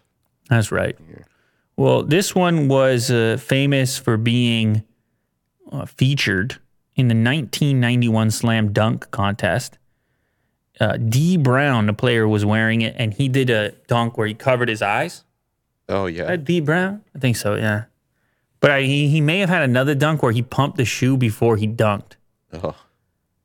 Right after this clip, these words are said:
Speaker 1: No, oh, yeah, there it is, a no-look dunk. Yeah, okay. Well, he did it a few times.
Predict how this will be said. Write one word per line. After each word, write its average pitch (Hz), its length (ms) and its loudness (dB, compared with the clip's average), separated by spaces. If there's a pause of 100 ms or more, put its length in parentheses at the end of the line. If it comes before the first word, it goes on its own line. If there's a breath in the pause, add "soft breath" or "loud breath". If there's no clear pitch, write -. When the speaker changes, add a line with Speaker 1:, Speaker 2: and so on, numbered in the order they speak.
(280)
Speaker 1:
No, 139 220 4
oh, 175 140 2
yeah, 233 160 0
there 147 140 0
it 143 60 0
is, 123 120 0
a 139 40 2
no-look 143 380 0
dunk. 120 320 -2 (380)
Yeah, 160 220 0
okay. 139 340 -2 (160)
Well, 120 80 2
he 139 100 2
did 143 180 2
it 139 40 2
a 117 60 2
few 127 260 -2
times. 107 380 -2